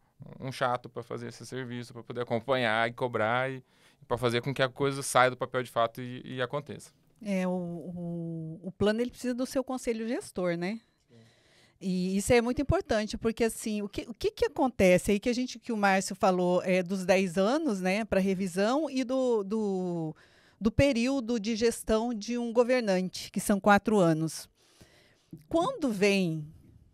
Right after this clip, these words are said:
Speaker 2: acabou quatro e vem o outro, a pessoa não, não tá preocupada. Aí ela tem que virar e já, agora geralmente já fica, até o, o P P A fica,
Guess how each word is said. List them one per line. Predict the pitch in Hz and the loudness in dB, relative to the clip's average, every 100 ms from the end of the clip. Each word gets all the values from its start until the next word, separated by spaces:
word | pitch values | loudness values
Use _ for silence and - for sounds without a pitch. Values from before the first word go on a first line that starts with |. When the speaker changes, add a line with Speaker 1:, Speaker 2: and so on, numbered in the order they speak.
| - | -6
Speaker 2:
acabou | 208 254 202 254 | 0 4 6 6
quatro | 302 214 196 202 | 6 6 4 2
e | |
vem | 185 190 | -4 -2
o | 180 | 0
outro, | 185 285 359 - 185 165 - | 2 2 2 -2 -8 -8 -2
a | 247 | -2
pessoa | - 302 - 285 | 0 -2 2 2
não, | 330 349 | 2 -2
não | 311 302 | -2 0
tá | - | 0
preocupada. | - 349 339 311 247 226 233 | 0 0 0 2 4 6 6
Aí | 233 254 | 6 6
ela | 311 302 | 4 2
tem | 302 302 | 0 -4
que | - | -4
virar | 269 277 247 277 302 302 | -2 2 2 2 0 0
e | 285 254 | -2 -4
já, | 202 - | -2 0
agora | 240 285 302 | 2 2 2
geralmente | 311 302 269 | -2 -2 -4
já | 302 | -6
fica, | 294 302 277 | -8 -4 -4
até | 233 247 | -4 -4
o, | 262 | -2
o | 277 226 | -4 -4
P | - 240 | 0 0
P | 226 | 2
A | 220 | -2
fica, | - 277 269 | -4 -6 -6